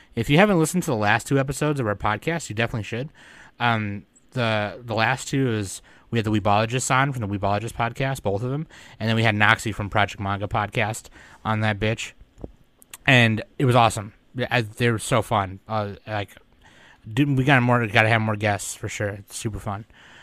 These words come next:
But, uh, yeah, listener question of the week also comes from a patron, comes from Weebologist Rick, like I said earlier.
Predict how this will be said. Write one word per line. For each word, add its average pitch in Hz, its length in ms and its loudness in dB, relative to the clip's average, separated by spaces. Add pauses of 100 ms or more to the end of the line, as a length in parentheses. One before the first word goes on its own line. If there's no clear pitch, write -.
(420)
But, 160 120 8
uh, 165 40 10
yeah, 160 180 6
listener 208 340 2
question 190 340 4
of - 20 4
the 143 80 6
week 135 200 4
also 131 220 2
comes 117 200 -4
from 123 120 0
a 110 40 -2
patron, 131 480 0
comes 120 240 -4
from 117 100 -2
Weebologist 107 460 0
Rick, 165 180 2
like 127 120 -2
I - 20 -2
said 139 160 0
earlier. 147 320 2